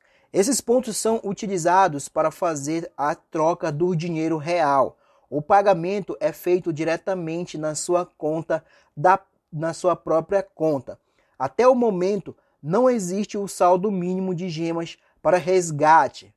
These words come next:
mas pode ser, com o passar do tempo, isso mude. Agora vem cá, deixa eu te fazer uma pergunta. Vale a pena jogar jogos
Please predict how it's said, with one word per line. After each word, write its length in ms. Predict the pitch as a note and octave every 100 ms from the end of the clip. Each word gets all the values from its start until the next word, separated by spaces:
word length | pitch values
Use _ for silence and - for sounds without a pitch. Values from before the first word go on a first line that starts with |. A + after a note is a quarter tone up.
| _
mas 400 | C#3+ D3 D#3 -
pode 420 | - E3+ E3+ D3+
ser, 440 | C#3+ - E3 D3 B2+
com 200 | - E3
o 60 | D#3
passar 480 | E3+ D#3 - F3 F3+
do 120 | F3
tempo, 480 | - D#3+ E3 F3 - _ _ _
isso 320 | E3 E3 - F#3+
mude. 500 | D3 D3+ C#3 A2+ - _ _ _ _ -
Agora 340 | C#3 D#3+ F3+
vem 240 | E3 G#3+
cá, 340 | F#3+ F#3 B2 - _ _ _ _
deixa 420 | B2+ C#3+ A#3+ B3
eu 80 | B3+
te 160 | F#3+ G#3
fazer 360 | A3+ F#3 G3
uma 160 | G3+ G3
pergunta. 760 | G3 G3 F3 D#3 E3+ C#3 - _ _ _
Vale 380 | A#2+ D#3+ A#3+ C4+
a 80 | G3
pena 580 | - F#3+ G#3+ F3 C#3 - _ _
jogar 720 | C#3 D#3 G#3+ D3 D#3 E3 D3 -
jogos 580 | C3+ C3 E3 D3+ B2+ -